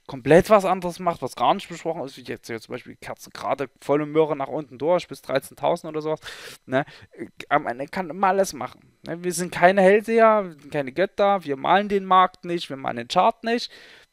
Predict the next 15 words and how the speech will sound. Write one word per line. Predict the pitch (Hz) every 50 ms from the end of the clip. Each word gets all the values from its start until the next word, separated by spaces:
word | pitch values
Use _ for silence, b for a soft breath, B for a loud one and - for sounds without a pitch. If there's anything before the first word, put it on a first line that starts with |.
| _ -
Ja? | 127 123 143 160 180 B B B B B B B _ -
Ähm, | 123 143 151 151 156 156 147 - _ _ _ _ _ _ _ _ _ _ _ _
Ziel | - - 165 180 214 226 226
sollte | 196 208 196 180 180 165
sein, | - 170 156 160 165 165 160 156 _ _ _ _ _ _ _ _ _ _ -
Idee | 127 131 131 156 180 233
machen, | 247 254 254 254 - - 262 294 311 - _ _ _ _ _
Setup, | - - - 180 208 208 196 220 254 240 - - - - - - -
äh, | - 214 214 214 202 196 190 _
zurechtlegen | - - - 208 214 220 233 - - - - - 185 208 233 240 240 247 269 - b b b b b b b
und | - 139 139 131
dann | 139 151 175 180 151 147
handeln, | 151 165 185 196 190 170 156 170 175 185 185 185 175 147
was | 143 160 170 - - - -
kommt. | - - 123 127 127 -